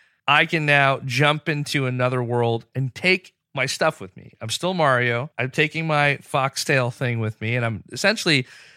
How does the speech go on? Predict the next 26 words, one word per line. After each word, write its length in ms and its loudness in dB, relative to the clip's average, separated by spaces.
it 200 -4
kind 240 0
of 60 -2
is 100 -2
like 160 0
the 80 -2
equivalent 280 -2
of, 80 -2
like, 200 -4
taking 480 -4
your 220 -2
I 180 0
P 260 -4
with 280 -4
you 160 0
and 220 -4
leaving 500 -4
to 140 -8
another 280 -6
world 400 -2
where 100 -2
everyone's 400 -6
like, 120 -4
"Hey, 140 2
that's 240 -4
okay. 520 -2